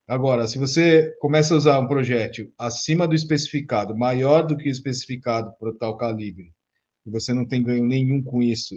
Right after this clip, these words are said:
e ainda o projétil custa mais caro, por que que você vai insistir nisso?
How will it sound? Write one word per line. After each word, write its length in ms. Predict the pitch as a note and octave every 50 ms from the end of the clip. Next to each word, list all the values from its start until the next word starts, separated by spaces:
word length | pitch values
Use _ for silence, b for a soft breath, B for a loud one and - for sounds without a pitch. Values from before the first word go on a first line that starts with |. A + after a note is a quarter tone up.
| -
e 100 | C3 B2
ainda 240 | B2 A#2+ A#2+ B2+ C3
o 40 | B2
projétil 420 | B2 B2 A#2+ A#2 B2 A#2+ - -
custa 200 | - A#2+ A2+ -
mais 240 | A2+ A2 A2 G#2+ -
caro, 400 | - D3 D3+ F#3 F#3 C#3 G#2 F#2 - _ _ _ _ _ _
por 100 | C#3 C3
que 100 | E3+ D#3
que 80 | -
você 80 | - E3
vai 100 | C#3+ C3+
insistir 420 | B2+ - - A#2 - - - A2
nisso? 360 | G2+ G2 F2 - - - -